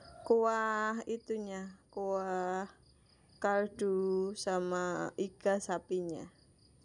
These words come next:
Nih, langsung masukin aja.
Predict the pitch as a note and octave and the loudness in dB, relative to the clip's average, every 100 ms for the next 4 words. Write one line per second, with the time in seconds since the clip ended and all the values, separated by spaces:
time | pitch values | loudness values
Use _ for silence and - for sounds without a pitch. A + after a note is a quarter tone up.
0 | - - - - - - - - - F3 | -20 -20 -20 -20 -20 -20 -20 -14 0 2
1 | F3 F3+ F#3+ A3+ C#4 C4+ C4 A#3 - G#3 | 2 2 0 0 2 2 2 -2 -4 -4
2 | - F#3+ - - F3+ G3 | -2 -6 -4 -2 -2 -2